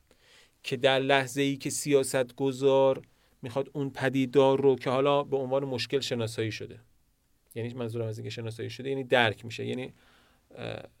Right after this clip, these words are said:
ذهنیت عمومی جامعه، روان عمومی، اه، عواطف عمومی، اه، مخدوش، آزرده است و به عنوان یه،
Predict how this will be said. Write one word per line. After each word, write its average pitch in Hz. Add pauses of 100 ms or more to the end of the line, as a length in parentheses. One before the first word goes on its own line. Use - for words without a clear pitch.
(800)
ذهنیت 131
عمومی 123 (120)
جامعه، 127 (420)
روان 123
عمومی، 143 (540)
اه، 107 (520)
عواطف 131
عمومی، 147 (1600)
اه، 78 (1900)
مخدوش، 123 (280)
آزرده 117
است 113 (2500)
و 123
به 120
عنوان 127
یه، 139